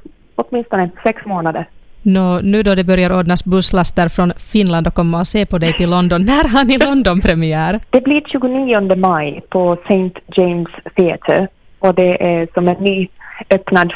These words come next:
Speaker 1: filial egentligen som Andrew Lloyd Webber har öppnat, som heter The Other Palace. Så det blir intressant.
Speaker 2: Det ska bli riktigt spännande. Han lär ha ganska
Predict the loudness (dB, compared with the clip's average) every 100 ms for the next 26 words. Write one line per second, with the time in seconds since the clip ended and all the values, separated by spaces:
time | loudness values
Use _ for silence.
0 | -4 0 2 2 0 -4 -4 -2 -2 -2
1 | -2 -2 0 0 2 2 0 -2 -6 -2
2 | -2 0 -2 -4 -6 -2 -2 0 -4 -4
3 | -2 -2 -4 _ -20 -2 0 2 0 -2
4 | 0 0 2 2 0 -2 -6 -2 -2 -4
5 | -12 -20 -20 -20 _ _ -2 0 2 0
6 | -2 -8 -8 -10 -10 -18 -20 -10 -2 -2
7 | -2 -4 -4 -4 -4 -2 -4 -4 -6 -6
8 | -10 -12 -2 0 0 -2 -2 -2 -2 -2
9 | -2 -2 -4 -4 -4